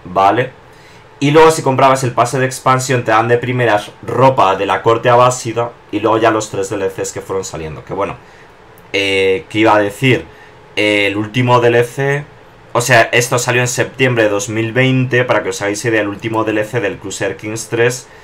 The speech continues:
salió, si no recuerdo mal, en mayo, abril de este año. Creo que en ab-, en mayo. El del Fate of Iberia. Que el Fate of Iberia para mí ha sido el mejor D L C que han sacado el Crusader Kings tres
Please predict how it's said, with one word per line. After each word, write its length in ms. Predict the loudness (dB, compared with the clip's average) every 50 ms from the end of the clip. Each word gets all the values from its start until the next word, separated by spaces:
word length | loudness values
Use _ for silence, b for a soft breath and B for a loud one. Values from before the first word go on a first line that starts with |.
| B B B B B -14
salió, 500 | -10 -6 -2 2 2 2 4 2 2 0
si 120 | 0 0 0
no 140 | 0 2
recuerdo 440 | 2 0 0 0 0 0 2 2 2
mal, 200 | 2 2 2 2
en 200 | 2 0 0 -2
mayo, 480 | -2 0 2 4 4 4 4 4 4 4
abril 340 | 4 4 4 0 -2 0 0
de 80 | 0
este 280 | 0 0 -2 -4 -2 -2
año. 340 | -2 -2 -4 -6 -10 -12 -14 -16 -20 -20 -20 -20 -20 -20 -18 -4
Creo 220 | 0 2 2 2 2
que 120 | 2 0
en 80 | 2 2
ab-, 200 | 0 0 -2 -4 -8
en 220 | -6 -6 -6 -4 -4
mayo. 480 | -2 0 0 0 0 -2 -4 -6 -6 -10 -14 -20 -20 -20 -20 -20 -20 -20 -10 -6
El 140 | -4 -2 0
del 320 | 2 2 2 2 2 0
Fate 240 | -2 -4 -2 -2 -2
of 100 | -2 -4
Iberia. 300 | -4 -4 -4 -4 -4 B B B B B B
Que 80 | 0 0
el 80 | 2
Fate 220 | 2 2 2 4 4
of 100 | 4 4
Iberia 380 | 4 4 4 4 6 4 4
para 180 | 4 4 4 4
mí 120 | 4 2
ha 40 | 2
sido 160 | 2 2 2
el 60 | 2 2
mejor 300 | 0 0 -2 -2 -2 -2
D 60 | -2
L 100 | -2 -2
C 100 | -2 -4
que 80 | -4
han 80 | -4 -4
sacado 260 | -6 -6 -4 -2 -2
el 60 | -2
Crusader 320 | -4 -6 -10 -10 -10 -10 -10
Kings 240 | -12 -14 -14 -12 -10
tres 340 | -8 -8 -8 -8 -12 -16